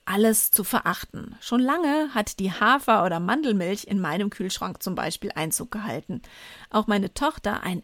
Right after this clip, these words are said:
echter Müsli-Fan, findet die pflanzliche Alternative lecker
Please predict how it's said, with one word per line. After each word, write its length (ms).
echter 320
Müsli-Fan, 760
findet 360
die 100
pflanzliche 720
Alternative 880
lecker 480